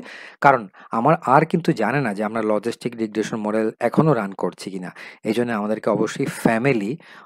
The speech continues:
অর্থাৎ আপনি যে একটি বাইনোমিয়াল ফ্যামিলি নিয়ে কাজ করছেন, সেটা কিন্তু আপনাকে আরকে কমান্ড দিয়ে বোঝাতে হবে। যেমন দেখুন, family binomial, এই কমান্ডটি আপনাকে দিতে হবে, তাহলেই আপনি সুন্দরভাবে আর এর লজিস্টিক রিগ্রেশনটি রান করতে সক্ষম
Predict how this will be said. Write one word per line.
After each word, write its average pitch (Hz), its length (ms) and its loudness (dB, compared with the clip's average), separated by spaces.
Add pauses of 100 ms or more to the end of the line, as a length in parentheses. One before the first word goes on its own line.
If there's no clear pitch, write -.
(160)
অর্থাৎ 104 400 -2 (400)
আপনি 123 240 -6
যে 123 100 4
একটি - 120 -10 (140)
বাইনোমিয়াল 131 680 4 (120)
ফ্যামিলি 131 400 2
নিয়ে 123 200 -2
কাজ 104 120 -2 (120)
করছেন, 113 340 -2
সেটা 110 220 -4
কিন্তু 104 220 -2
আপনাকে 107 260 -6 (100)
আরকে 101 220 2 (300)
কমান্ড 117 280 6
দিয়ে 110 140 -2
বোঝাতে 98 220 0
হবে। 101 140 -2
যেমন 147 180 2
দেখুন, 196 140 2 (140)
family 123 480 0 (580)
binomial, 107 1040 2 (120)
এই 120 140 0
কমান্ডটি 104 400 0
আপনাকে 104 260 -2 (100)
দিতে 101 260 -2
হবে, 87 160 -8 (380)
তাহলেই 160 400 8
আপনি 131 140 -6 (100)
সুন্দরভাবে 107 400 0 (180)
আর 98 140 -4
এর 135 160 0
লজিস্টিক 98 400 -8
রিগ্রেশনটি 107 440 -6 (100)
রান 95 180 -6
করতে - 160 -6 (100)
সক্ষম - 240 -4